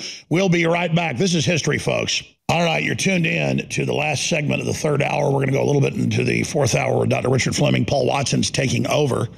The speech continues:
Uh, and I just really wanna ask Doctor Fleming to please come back on very soon and to please get on all our other shows and to please have all the listeners go to freeworldnews dot T V. That's the U R L where our videos aren't getting censored right now. It's just a mirror of Banned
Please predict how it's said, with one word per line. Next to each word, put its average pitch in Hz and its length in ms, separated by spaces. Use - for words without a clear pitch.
Uh, 120 280
and 131 160
I 139 100
just 131 240
really 147 480
wanna 127 160
ask 127 340
Doctor 135 240
Fleming 127 320
to 113 80
please 135 300
come 131 160
back 117 240
on 117 160
very 127 260
soon - 320
and 57 80
to 104 80
please - 300
get 87 160
on 58 100
all 117 240
our - 80
other 120 160
shows - 540
and 120 120
to 110 60
please 143 440
have 123 140
all 131 140
the 127 60
listeners 123 480
go 156 140
to 160 80
freeworldnews 143 680
dot 120 220
T 131 160
V. 123 220
That's 135 240
the 139 100
U 139 180
R 127 200
L 135 200
where 117 120
our 110 80
videos 123 360
aren't 131 220
getting 127 180
censored 143 360
right 143 180
now. 147 300
It's 113 120
just 151 180
a 131 40
mirror 135 400
of 113 100
Banned 131 260